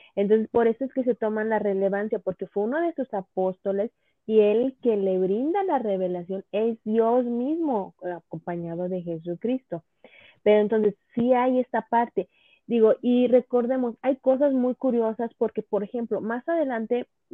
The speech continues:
va, se va a hablar un poquito como de una madre, eh, como una cuestión de una virgen.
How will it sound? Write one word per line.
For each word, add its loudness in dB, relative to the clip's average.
va, -2
se -2
va 0
a -2
hablar 0
un -4
poquito -4
como -4
de -6
una 2
madre, 2
eh, -4
como 0
una -2
cuestión -4
de 4
una -2
virgen. -4